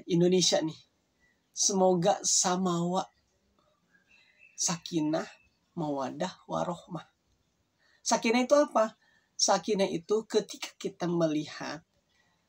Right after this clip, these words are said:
kekurangan pasangan kita dan kita mampu menjaga lidah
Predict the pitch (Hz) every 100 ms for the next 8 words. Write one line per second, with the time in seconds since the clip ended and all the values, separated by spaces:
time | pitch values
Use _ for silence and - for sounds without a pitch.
0 | _ _ 349 202 - 202 196 202 202 170
1 | 165 175 185 175 165 165 147 - - -
2 | _ _ _ _ - 185 180 254 - 226
3 | 202 262 262 - 196 170 - - 196 170